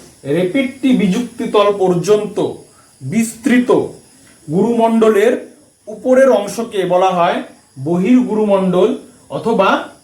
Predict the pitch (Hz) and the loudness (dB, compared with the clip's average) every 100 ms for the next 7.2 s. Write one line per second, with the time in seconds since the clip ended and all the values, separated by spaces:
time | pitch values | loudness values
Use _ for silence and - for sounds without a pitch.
0 | _ _ _ _ - 220 190 196 160 123 | _ _ _ _ -2 0 0 -2 -6 -8
1 | - - - - _ _ _ - 220 269 | -10 -18 -20 -20 _ _ _ -2 2 4
2 | 262 240 214 220 - 208 240 233 185 190 | 4 0 0 -2 -2 -2 -2 -4 -4 -2
3 | 208 196 165 123 - - _ _ _ 165 | -2 -2 -10 -12 -12 -20 _ _ _ -2
4 | 214 208 107 - - _ - 143 214 214 | 0 0 -4 -8 -20 _ -12 0 2 4
5 | 285 247 262 262 247 226 226 233 233 175 | 4 2 0 2 2 0 -2 -2 -2 -2
6 | 196 247 247 254 247 240 240 233 190 220 | -2 0 0 0 2 2 2 2 2 0
7 | - | -4